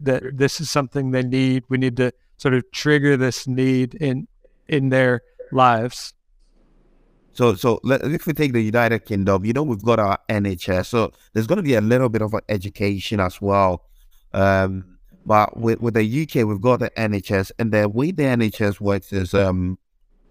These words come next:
Speaker 2: uh, uh, between the ages of forty to seventy-four,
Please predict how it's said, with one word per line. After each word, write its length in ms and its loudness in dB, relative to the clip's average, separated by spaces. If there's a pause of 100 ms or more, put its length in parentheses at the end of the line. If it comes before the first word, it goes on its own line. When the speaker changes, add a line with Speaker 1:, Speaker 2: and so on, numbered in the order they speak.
(240)
Speaker 2:
uh, 200 4 (140)
uh, 220 4
between 320 -2
the 120 0
ages 300 -2
of 160 0
forty 380 0
to 160 -12
seventy-four, 720 -2